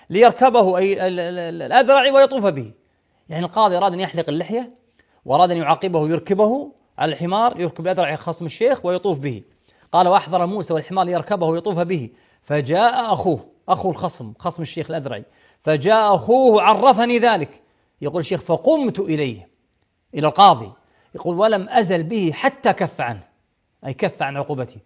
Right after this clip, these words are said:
"وجرت أمور لم أزل فيها محسنا إليهم"، وهذه الأمور ليست من فعلي ولا فعل أمثالي، يعني ليس لي فضل، "نحن إنما ندخل فيما يحبه الله ورسوله والمؤمنون، ليس لنا غرض مع أحد،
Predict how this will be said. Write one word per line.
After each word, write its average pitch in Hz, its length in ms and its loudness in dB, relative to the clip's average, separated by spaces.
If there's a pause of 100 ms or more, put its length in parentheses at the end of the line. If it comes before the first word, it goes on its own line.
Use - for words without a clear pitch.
(300)
"وجرت 185 420 0
أمور 185 420 -4
لم 196 320 0
أزل 151 320 -6
فيها 175 280 -6
محسنا 180 480 -10
إليهم"، 156 580 -6
وهذه 175 300 -2
الأمور 175 260 -6
ليست 185 240 -6
من 180 140 -8
فعلي 139 300 -8 (460)
ولا 269 220 6
فعل 233 200 0
أمثالي، 165 400 -4
يعني 170 140 -10
ليس 247 200 -2
لي 226 160 -4
فضل، 156 300 -2 (480)
"نحن 214 260 0
إنما 196 380 -4
ندخل 175 460 -4
فيما 175 240 -8
يحبه 151 420 -8
الله 156 340 -2 (420)
ورسوله 170 600 0
والمؤمنون، 165 680 -4
ليس 190 280 -2
لنا 175 280 -2
غرض 170 360 0
مع 151 360 -4
أحد، 156 280 -4